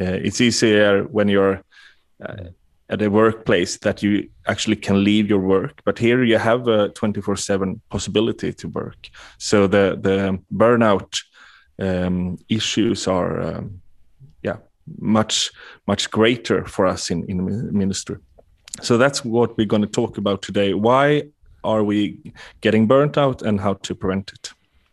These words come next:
So, Jacob, do you wanted to start with, uh, some kind of, start with the analyze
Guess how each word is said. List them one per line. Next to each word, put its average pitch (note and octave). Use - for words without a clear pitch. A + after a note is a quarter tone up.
So, C3
Jacob, B2+
do -
you A#2
wanted B2+
to A#2+
start -
with, A#2+
uh, A#2
some A2
kind A2
of, G#2
start A#2
with G#2+
the A2
analyze A#2